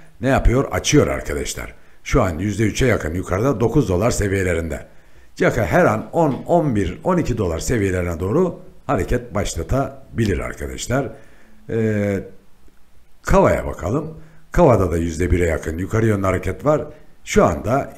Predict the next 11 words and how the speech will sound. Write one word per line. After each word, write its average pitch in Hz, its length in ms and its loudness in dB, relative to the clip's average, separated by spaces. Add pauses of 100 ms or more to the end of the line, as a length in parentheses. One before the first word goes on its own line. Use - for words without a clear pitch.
(100)
birazcık 90 520 2
daha 98 220 0
yatay 107 400 2
gidebilir 92 460 0
çünkü 120 480 0 (240)
ne 127 60 0
yaptı? 107 320 0
Dü-, 87 580 -4
e, 82 40 -4
yirmi 101 380 0
Nisan'da 85 680 -4